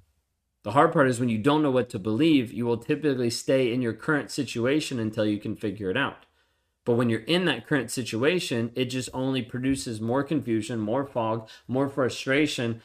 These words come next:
that leaves you stuck for a long period of time. So the question I have for you today is, how long will you stay stuck in the fog?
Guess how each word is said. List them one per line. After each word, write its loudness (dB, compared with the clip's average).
that 2
leaves 2
you 2
stuck -2
for 4
a 4
long 0
period -2
of -4
time. -4
So 2
the 2
question 6
I 4
have 4
for 2
you 4
today 2
is, -2
how 4
long 2
will 2
you 0
stay 2
stuck -2
in 0
the -2
fog? -4